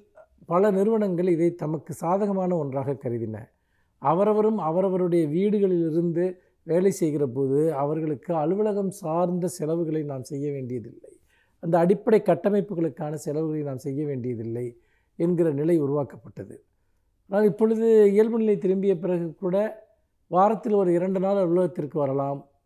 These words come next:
அ, மூன்று நாள் வரலாம், மற்ற நாட்களில் வீட்டிலிருந்து வேலை செய்யலாம்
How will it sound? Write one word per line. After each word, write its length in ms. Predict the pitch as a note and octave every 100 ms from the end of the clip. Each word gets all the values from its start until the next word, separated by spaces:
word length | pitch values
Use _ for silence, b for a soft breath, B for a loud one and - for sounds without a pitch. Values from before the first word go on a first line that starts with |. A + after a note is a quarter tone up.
| _ _ _
அ, 160 | D#3 D#3
மூன்று 300 | F3 G3 F3
நாள் 160 | F#3
வரலாம், 400 | F3 D3+ D3 D#3
மற்ற 240 | D3 C#3 E3
நாட்களில் 480 | E3 - F#3 E3 D#3+
வீட்டிலிருந்து 460 | E3+ E3 D3 D3+
வேலை 220 | C#3 C#3+
செய்யலாம் 520 | D3 D3+ C3 C3 C#3